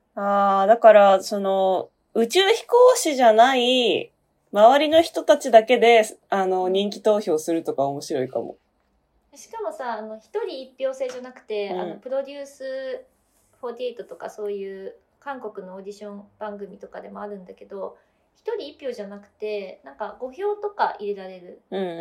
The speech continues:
Speaker 1: うん。
Speaker 2: 五票、六票。
Speaker 1: うん。
Speaker 2: ってなった時に上位に上がってくる子がいるのよ。
Speaker 1: うん。うん。
Speaker 2: そういう感じでやると絶対入るよね。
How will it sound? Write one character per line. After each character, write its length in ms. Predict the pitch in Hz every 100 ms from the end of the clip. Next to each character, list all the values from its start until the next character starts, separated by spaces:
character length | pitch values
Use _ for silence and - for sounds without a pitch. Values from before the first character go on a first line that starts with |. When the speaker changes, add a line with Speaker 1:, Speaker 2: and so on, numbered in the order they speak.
| 165
Speaker 1:
う 40 |
ん。 60 | 226
Speaker 2:
五 80 | 262
票、 80 | 214
六 180 | 196 -
票。 260 | 208 180 -
Speaker 1:
う 60 | 185
ん。 160 | 175
Speaker 2:
っ 40 | 156 170 _ _
て 80 | 311
な 100 | 320
っ 80 | 349
た 80 | 302
時 280 | 240 226 214
に 280 | 247 226
上 220 | 190 262 247
位 60 |
に 100 | 202
上 60 | 185
が 60 | 196
っ 80 | 196
て 80 |
く 120 | 202 190
る 100 | 175
子 260 | 160 160 _ _ -
が 220 | 180 175
い 60 | 170
る 140 | 160
の 100 | -
よ。 80 | -
Speaker 1:
う 80 | 190
ん。 60 | 196
う 160 | 185 165 160
ん。 60 | _ _
Speaker 2:
そ 180 | _ 330
う 60 | 359
い 100 | 359
う 100 | 359
感 220 | 349 330
じ 160 | 330 330
で 320 | 339 320 208
や 100 | 214
る 140 | 220 220
と 460 | 240 214 180 - _
絶 200 | 208 -
対 100 | 240
入 240 | 247 214
る 80 | 185
よ 120 | 160
ね。 180 | -